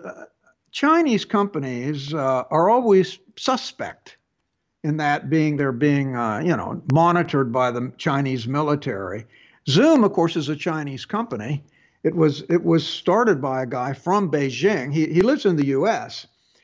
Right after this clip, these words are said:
but they still have to kowtow to the Chinese government. And Zoom admitted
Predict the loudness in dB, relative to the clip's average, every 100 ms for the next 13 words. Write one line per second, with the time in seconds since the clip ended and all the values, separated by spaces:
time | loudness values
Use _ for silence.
0 | _ _ 0 0 0 0 0 0 -4 -8
1 | -2 2 2 0 -2 -10 -10 -8 -8 -10
2 | -6 -2 -2 -2 -6 -6 -6 -6 -6 -6
3 | -4 -4 -4 0 2 2 -2 -4 -12 _
4 | _ _ _ -2 2 4 2 0 -4 0
5 | 4 4 4 2 2 2 2 0 -6